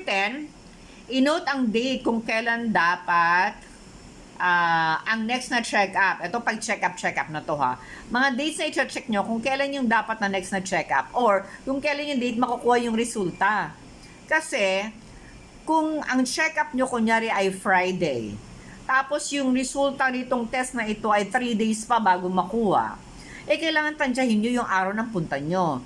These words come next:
Dapat Lunes pa lang nagpunta na. Bo. Kaya, alamin mo yung schedule ng clinic, "Ma'am, two, ano yan, two day echo, ma'am, ano yan? Ah, E C G, three days yan." O, si, "Ah, dito, si advance natin ng konti."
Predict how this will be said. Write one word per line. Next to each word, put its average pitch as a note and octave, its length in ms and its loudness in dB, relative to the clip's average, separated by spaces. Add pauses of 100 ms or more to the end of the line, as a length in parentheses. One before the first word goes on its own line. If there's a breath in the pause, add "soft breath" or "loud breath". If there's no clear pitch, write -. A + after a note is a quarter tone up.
(280 loud breath)
Dapat C4+ 320 2
Lunes A#3 320 2
pa A3 80 0
lang G3 160 0
nagpunta F3 480 -2
na. C3 400 -2 (240)
Bo. C#3 640 2 (400 loud breath)
Kaya, C4+ 320 0 (640)
alamin C#4+ 360 0
mo C#4+ 120 2
yung C#4 160 2
schedule A#3+ 320 -2
ng A#3 160 -2
clinic, A3 280 0
"Ma'am, A3+ 240 -2 (200)
two, G3 160 -2 (160)
ano F#3 120 0
yan, G#3 200 0
two F3+ 160 -2
day E3 240 0
echo, F3 80 -8
ma'am, F3 240 0
ano C#3 160 -6
yan? A#2 400 -6
Ah, D#3+ 320 0
E F3 120 -2
C F3 120 -6
G, E3 240 -2
three D3 240 -4
days C#3 240 -6
yan." F#2+ 200 -8 (440 loud breath)
O, C3+ 160 -2
si, D3 160 -10
"Ah, F#3+ 160 -4
dito, A3+ 240 -2
si E3 320 -4
advance D3 400 -2
natin B2 320 -4
ng G2 40 -12
konti." - 360 -12